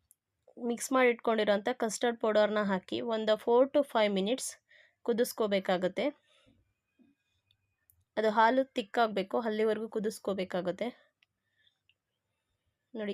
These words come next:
ಈ ಹದಕ್ಕೆ ಬಂದರೆ ಸಾಕು. ಈಗ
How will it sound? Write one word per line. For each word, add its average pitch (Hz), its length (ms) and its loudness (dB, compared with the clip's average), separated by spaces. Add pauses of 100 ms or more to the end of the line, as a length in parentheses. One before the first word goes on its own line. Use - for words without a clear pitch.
ಈ 233 140 -2
ಹದಕ್ಕೆ 214 440 0 (580)
ಬಂದರೆ 214 320 0
ಸಾಕು. 196 440 -2 (1120)
ಈಗ 220 220 -4